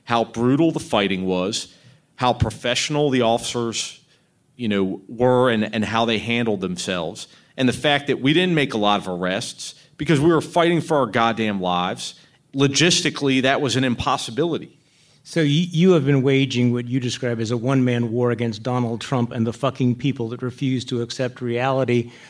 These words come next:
Speaker 2: but you've paid a rather dramatic price for it. And, and, and I think that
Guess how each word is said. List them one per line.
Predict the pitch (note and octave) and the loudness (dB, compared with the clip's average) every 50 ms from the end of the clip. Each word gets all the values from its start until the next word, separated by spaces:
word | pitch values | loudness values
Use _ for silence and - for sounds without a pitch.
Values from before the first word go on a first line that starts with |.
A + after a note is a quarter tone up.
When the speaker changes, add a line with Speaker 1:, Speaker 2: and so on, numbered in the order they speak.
| - - - _ _ _ - C#3 | -20 -20 -20 _ _ _ -8 -4
Speaker 2:
but | F3 F3 D#3+ | -4 -4 -2
you've | F#3 F3+ A3+ C#4 D4+ C#4+ A#3 - | 0 0 2 2 0 0 -2 -4
paid | - F#3+ G#3+ A#3+ A#3+ A#3 | -2 0 2 2 2 2
a | G#3 F3+ | 2 2
rather | E3 E3 D#3+ E3+ D#3+ F#3 | 2 2 2 2 2 0
dramatic | F3 D3+ - D#3 D3+ D3 D3 D#3+ E3 D#3+ D#3+ - - | -2 -2 -4 -4 -2 0 0 0 0 0 -2 -4 -4
price | - E3 E3+ F#3+ G#3+ G3 - - | -2 0 0 2 0 -2 -4 -6
for | - B2+ A#2 G#2+ G#2+ G#2+ | -6 -6 -4 -4 -4 -6
it. | G#2+ - - - - - - - - - - - - - - - - - - - - - - - - - - - - - - - - - - - - - - - - - - - - - - G3 G#3 - - - - - - | -8 -10 -14 -18 -20 -18 -18 -18 -18 -18 -16 -16 -16 -16 -16 -16 -16 -16 -16 -14 -14 -14 -14 -14 -14 -14 -14 -14 -14 -14 -14 -14 -14 -14 -12 -14 -14 -12 -12 -12 -12 -12 -14 -12 -12 -12 -12 -12 -12 -12 -12 -12 -12 -8 -4
And, | - G3+ G3+ F#3+ F3+ - - - - - G3 - - | -2 -2 -2 -2 -6 -8 -12 -12 -8 -8 -8 -4 -2
and, | F#3 F#3 F#3+ F3+ F3 | 0 0 0 0 0
and | F3 F3+ F#3 | 0 2 2
I | F3+ | 2
think | - - A3 G#3 A3 | 2 2 2 2 2
that | F#3+ F3+ | 2 0